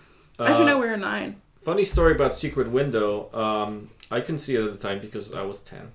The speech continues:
Speaker 1: Mm.
Speaker 2: But back then, what happened usually is my mom explained films I couldn't see
Speaker 1: Aw,
Speaker 2: to me.
Speaker 1: that's so cute.
Speaker 2: It was very cute because she went out to the cinema quite a bit, and
Speaker 1: Mm.
Speaker 2: if I couldn't go, she would, like, explain the film to me. And they went to see Secret Window,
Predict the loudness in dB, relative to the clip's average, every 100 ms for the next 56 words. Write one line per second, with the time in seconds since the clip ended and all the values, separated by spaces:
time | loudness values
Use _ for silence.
0 | _ -10 -10 -10 -16 -2 2 2 0 -10
1 | -12 -4 -2 0 0 0 0 -2 -4 -4
2 | -6 -6 -8 -8 -8 -8 -8 -6 -4 -2
3 | -4 -6 -6 -4 -4 -2 -4 -2 -6 -4
4 | -6 -8 -8 -6 -4 -4 -6 -10 _ -20
5 | -10 -4 -2 0 0 0 -2 -8 -6 -6
6 | -2 0 4 4 4 2 4 4 4 4
7 | 2 2 -2 -2 -2 -2 0 2 4 2
8 | 0 -2 -4 -4 -4 -6 -4 -4 -4 -4
9 | -4 -4 -4 -4 -4 -4 -4 -2 0 2
10 | 2 2 -4 -4 -6 -8 -4 -2 -2 -6
11 | -10 -10 -10 -2 0 2 0 -2 -4 -4
12 | -4 -4 0 0 2 2 0 -2